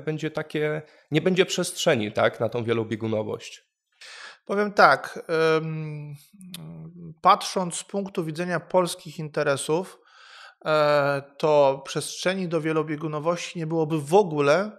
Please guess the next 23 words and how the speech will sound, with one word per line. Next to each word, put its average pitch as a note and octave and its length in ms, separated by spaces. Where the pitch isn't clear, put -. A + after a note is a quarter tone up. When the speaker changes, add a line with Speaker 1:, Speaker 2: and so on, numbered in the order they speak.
Speaker 2:
gdyby E3 220
Rosjanie E3+ 420
zwyciężyli D#3 580
na D3 140
Ukrainie. C#3 600
Gdyby G#3 440
Ro-, F#3 300
Federacja F#3 460
Rosyjska F#3 420
była E3 200
w - 40
stanie F3 340
grozić E3+ 380
nam D#3+ 140
nie D#3 100
tylko F3+ 280
z - 80
Kaliningradu, D3+ 720
ale D3+ 360
i C#3+ 160
z C#3 100
Białorusi, C#3+ 1080
co G#2 300